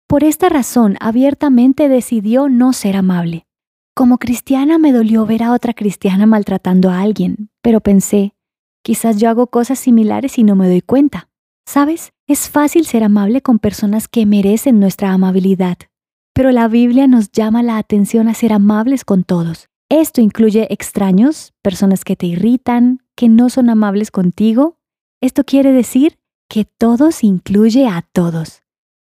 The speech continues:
En una ocasión no fui amable con el conserje de un hotel.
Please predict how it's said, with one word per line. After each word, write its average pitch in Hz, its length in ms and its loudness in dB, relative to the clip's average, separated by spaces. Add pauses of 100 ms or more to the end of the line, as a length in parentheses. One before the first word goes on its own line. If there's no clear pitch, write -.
(120)
En 294 140 4
una 349 200 4
ocasión 214 460 2
no 254 140 4
fui 254 200 0
amable 226 460 2
con 233 160 2
el 208 100 0
conserje 208 580 -2
de 202 120 0
un 190 140 2
hotel. 214 400 -2